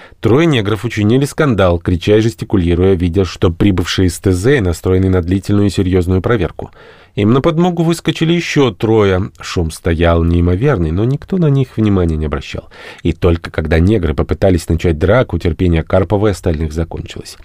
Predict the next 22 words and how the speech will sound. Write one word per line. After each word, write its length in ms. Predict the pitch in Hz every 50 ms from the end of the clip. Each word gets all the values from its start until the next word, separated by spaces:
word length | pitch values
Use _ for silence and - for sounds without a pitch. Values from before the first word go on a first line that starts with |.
| - - - - - - _
В 60 | _
считанные 520 | - - - 151 151 135 160 151 139 143 139
секунды 560 | - - 135 120 - 165 156 135 120 117 101
все 280 | - - - 131 135 127
шестеро 840 | - - - - 143 131 - - - 123 117 117 113 113 113 - _ -
распростёрлись 1080 | - 110 104 104 - - - 95 95 87 - - - - 98 92 87 87 87 82 -
на 140 | - 85 78
палубе, 400 | - - - - - - - - - -
а 180 | - - -
Карпов, 460 | - - 139 139 131 - 151 - - -
оставив 460 | - 95 87 - - 143 147 131 113
одного 320 | 110 90 90 90 90 104 117
сторожить 500 | 113 - 110 98 104 104 117 143 - -
негров, 400 | 101 98 101 104 113 120 120 -
с 60 | -
остальными 460 | 98 - - 104 113 139 165 170 156
бойцами 440 | 131 135 131 120 - - 151 139 135
направился 520 | 120 113 104 - 117 117 110 98 - 117
внутрь 340 | 107 113 131 120 - 95 85
надстройки, 560 | 85 82 82 - - - 101 107 117 - -
обнажив 360 | 110 92 92 90 82 87 82 -
пистолеты. 560 | - - - - - - - - - -